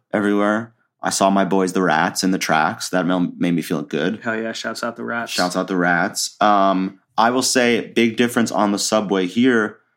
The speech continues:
Speaker 1: is the use of automated, uh, voices telling you what stop is next,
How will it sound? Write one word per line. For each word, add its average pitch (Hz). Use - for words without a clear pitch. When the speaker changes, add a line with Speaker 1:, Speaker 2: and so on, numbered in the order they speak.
Speaker 1:
is 104
the 98
use 101
of 95
automated, 92
uh, 85
voices 107
telling 98
you 92
what 90
stop 90
is 85
next, 113